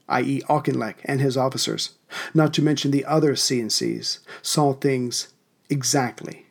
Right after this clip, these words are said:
the opposite. Hey everyone, Ray here. I've been using Yahoo Finance, our sponsor today.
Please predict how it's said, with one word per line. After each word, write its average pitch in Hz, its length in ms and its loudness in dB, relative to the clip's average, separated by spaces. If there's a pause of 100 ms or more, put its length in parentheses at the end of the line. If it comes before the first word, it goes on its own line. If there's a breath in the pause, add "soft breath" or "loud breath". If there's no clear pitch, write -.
(460)
the 123 120 0
opposite. - 440 -4 (680)
Hey 202 120 8
everyone, 143 560 6
Ray 147 260 6
here. 127 320 -4 (300 loud breath)
I've 202 200 6
been 220 160 8
using 160 340 8
Yahoo 143 280 6
Finance, 175 580 4 (240)
our 143 160 4
sponsor 139 480 2
today. 120 460 -6